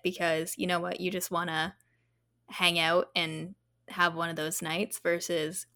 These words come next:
I literally couldn't bring my body to do anything else.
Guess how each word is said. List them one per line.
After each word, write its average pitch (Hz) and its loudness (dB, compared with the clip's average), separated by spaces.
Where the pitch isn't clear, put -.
I 196 8
literally 180 4
couldn't 175 -4
bring 165 0
my 180 -4
body 160 -2
to - -10
do 156 -6
anything - -8
else. - -8